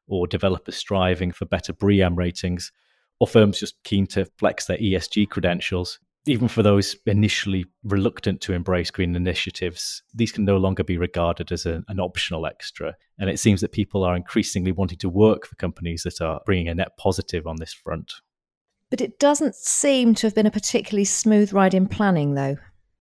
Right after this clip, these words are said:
Speaker 1: No, indeed. There was a feeling that we were, we were going the wrong direction up until last October, when we had our most recent change of Prime Minister.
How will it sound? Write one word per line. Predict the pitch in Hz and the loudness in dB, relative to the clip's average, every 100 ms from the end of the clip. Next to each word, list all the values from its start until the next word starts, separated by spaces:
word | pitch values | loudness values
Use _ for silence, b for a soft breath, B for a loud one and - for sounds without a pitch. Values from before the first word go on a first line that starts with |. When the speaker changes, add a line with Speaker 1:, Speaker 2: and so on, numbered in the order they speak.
| _ _ - | _ _ 4
Speaker 1:
No, | 123 127 117 | 8 10 10
indeed. | 110 127 110 - _ _ - | 8 6 4 0 _ _ -6
There | 135 | -4
was | |
a | 131 | 2
feeling | 160 147 139 | 4 6 4
that | 110 117 - - | 2 0 0 0
we | 113 | 2
were, | 104 104 | 4 2
we | 110 | 2
were | |
going | 113 110 104 | 6 6 4
the | |
wrong | 92 113 110 | 4 4 4
direction | 98 85 82 78 - - 82 - | 2 -2 -2 -6 -8 -10 -10 -10
up | - 92 | -12 -12
until | 85 - 92 87 85 - | -12 -8 -4 -4 -6 -10
last | 95 92 - - | -6 -6 -6 -12
October, | - - 85 82 82 80 | -14 -10 -8 -6 -6 -6
when | 90 | -8
we | 87 | -8
had | 98 92 | -8 -6
our | |
most | 87 87 - | -6 -8 -6
recent | 98 92 - 87 | -8 -8 -10 -14
change | - 87 82 | -10 -8 -8
of | - | -12
Prime | - 85 | -6 -6
Minister. | 87 87 - - - | -4 -6 -8 -14 -14